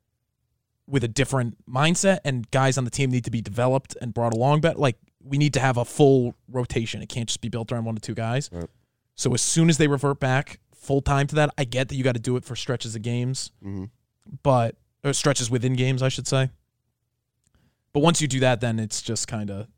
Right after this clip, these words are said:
Speaker 1: it's last season all over again.
Speaker 2: Mm.
Speaker 1: Um,
Speaker 2: Continuity.
Speaker 1: Continuity. Uh, let's end on a couple high notes. What's your favorite win of the season so far?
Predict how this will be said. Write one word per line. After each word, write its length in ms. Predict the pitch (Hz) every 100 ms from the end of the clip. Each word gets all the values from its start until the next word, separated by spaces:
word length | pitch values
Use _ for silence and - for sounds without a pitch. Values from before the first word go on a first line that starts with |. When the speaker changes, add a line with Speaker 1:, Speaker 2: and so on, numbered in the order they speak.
| -
Speaker 1:
it's 140 | 127
last 180 | 120 113
season 400 | - 113 107 104 - _ _ _ _ _ -
all 140 | 123
over 160 | 113 101
again. 220 | 95 78 - _ _ _ 87
Speaker 2:
Mm. 180 | 87 85 _
Speaker 1:
Um, 440 | 123 113 104 101 110 _ _ _ _
Speaker 2:
Continuity. 560 | - 87 98 131 117 101 _ _
Speaker 1:
Continuity. 520 | 113 107 110 110 95 _ _ _ _ _ _
Uh, 320 | - 147 147 147 -
let's 200 | 175 190
end 120 | 214
on 80 | 202
a 40 |
couple 180 | 170 139
high 120 | 135 127
notes. 220 | 107 -
What's 160 | 151 226
your 80 |
favorite 300 | 208 190 170
win 160 | 120 135
of 60 | 123
the 60 |
season 320 | - 123 123
so 180 | 101 -
far? 260 | - -